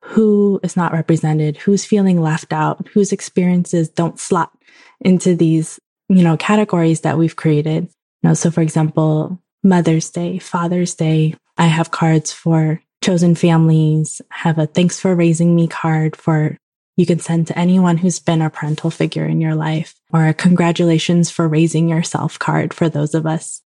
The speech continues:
who have lost parents or ha-, are estranged from our parents or just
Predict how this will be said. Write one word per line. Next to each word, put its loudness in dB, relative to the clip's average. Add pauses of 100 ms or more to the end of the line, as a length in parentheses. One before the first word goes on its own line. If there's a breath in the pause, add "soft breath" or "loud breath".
(260)
who 4
have -6
lost -8
parents 0
or 0
ha-, -6
are 0
estranged 0
from -6
our -4
parents -4
or -2
just -10